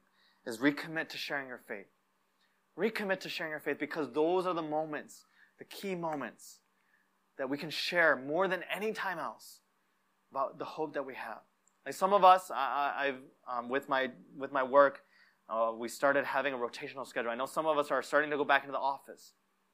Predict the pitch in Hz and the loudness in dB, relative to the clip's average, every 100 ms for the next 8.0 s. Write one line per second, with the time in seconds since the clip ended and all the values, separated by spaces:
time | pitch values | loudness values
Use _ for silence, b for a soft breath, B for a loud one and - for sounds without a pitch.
0 | _ _ _ _ _ _ _ _ - - | _ _ _ _ _ _ _ _ -20 -20
1 | _ - 190 190 196 - 180 170 156 - | _ 4 4 4 0 2 4 4 2 -8
2 | b b - 156 160 147 170 151 - 135 | b b -6 -2 -2 0 4 4 2 0
3 | 135 139 127 127 135 135 - 131 117 117 | 2 2 2 -2 -6 -6 -6 -4 -4 -6
4 | 110 104 - 135 123 113 - b - 120 | -8 -6 2 2 4 -2 -4 b -10 -6
5 | - 147 143 - 151 131 165 143 139 120 | -2 -4 -4 -10 -14 -4 -2 0 0 0
6 | 120 120 110 - b b 269 311 285 277 | 2 2 0 -6 b b 12 12 12 12
7 | 240 247 262 208 156 147 147 160 160 139 | 12 10 8 4 4 2 2 0 0 0